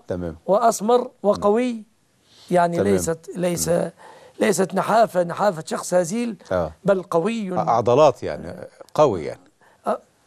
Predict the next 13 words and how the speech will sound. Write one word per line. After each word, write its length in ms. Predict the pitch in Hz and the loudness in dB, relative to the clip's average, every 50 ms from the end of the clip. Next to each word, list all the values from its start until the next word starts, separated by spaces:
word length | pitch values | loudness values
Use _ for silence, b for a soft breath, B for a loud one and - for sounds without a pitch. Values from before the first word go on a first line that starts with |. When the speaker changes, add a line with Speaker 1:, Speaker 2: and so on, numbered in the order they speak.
| b b b b b b | b b b b b b
Speaker 1:
وكزاه 520 | 117 135 131 - 165 143 127 175 185 175 | 2 2 2 2 2 2 4 4 4 4
موسى 280 | 165 190 190 - 170 131 | 2 0 0 -2 -2 -4
فقضى 300 | 127 - - 180 160 143 | -2 0 2 4 4 6
عليه، 440 | 135 139 175 214 202 120 110 98 | 6 6 4 4 2 0 -4 -4
يعني، 180 | 90 87 92 - | -4 -4 -4 -4
Speaker 2:
آه، 80 | 101 101 | -2 -2
Speaker 1:
ده 80 | - | -2
Speaker 2:
أيوة، 240 | - 330 294 233 220 | 0 0 -2 -4 -4
بس 120 | 196 - | -2 2
Speaker 1:
زقه 280 | 107 151 190 214 - 139 | 4 4 4 4 2 0
كده، 240 | - 175 175 170 160 | 0 2 2 4 4
موته، 360 | 147 139 143 180 185 - 139 | 4 4 4 4 2 2 -2
يعني. 200 | 110 95 90 - | -4 -4 -4 -6